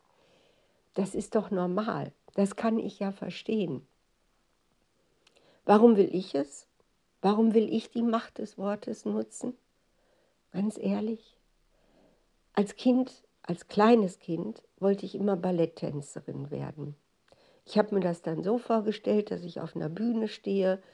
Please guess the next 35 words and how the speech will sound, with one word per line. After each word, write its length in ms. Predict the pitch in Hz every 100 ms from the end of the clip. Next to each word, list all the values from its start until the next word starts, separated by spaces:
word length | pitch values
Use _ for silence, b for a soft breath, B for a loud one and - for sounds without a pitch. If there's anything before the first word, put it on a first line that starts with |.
| b b
in 160 | 180 175
so 100 | 165
einem 140 | 156
weißen 420 | 156 151 - 165
Tüllröckchen, 1000 | - 247 233 226 202 202 - - 185 185
alles 340 | - 160 160 -
ist 240 | - -
dunkel, 500 | 208 214 - 202 196
ich 160 | 196 -
ganz 280 | 170 160 -
alleine 520 | 160 156 180 208 202
in 120 | 175
diesem 360 | 170 165 160 165
weißen 400 | 156 160 - 156
Tüllröckchen, 800 | - 247 233 202 - - 196 202 B B B
unten 360 | 180 170 170
die 160 | 147 -
Zuschauer 720 | - 220 220 196 190 190 196 b b b
und 180 | - 175
dann 180 | 160 156
tanze 460 | - 214 226 -
ich. 460 | 190 - 180 - - _ _ _ _ _ _ -
Klassische 580 | - 180 - 180 - 175
Musik 520 | 165 160 170 220 -
habe 160 | 180 190
ich 120 | 190
gerne 320 | 196 185 190
gehört 420 | 185 196 196 196
als 260 | 180 175 -
drei, 260 | 185 180
vierjährige, 920 | 180 - 190 190 185 190 190 185 190 190 b b b b
so 180 | - 160
dü, 220 | 156 247
dü, 160 | 233 233
dü, 200 | 190 208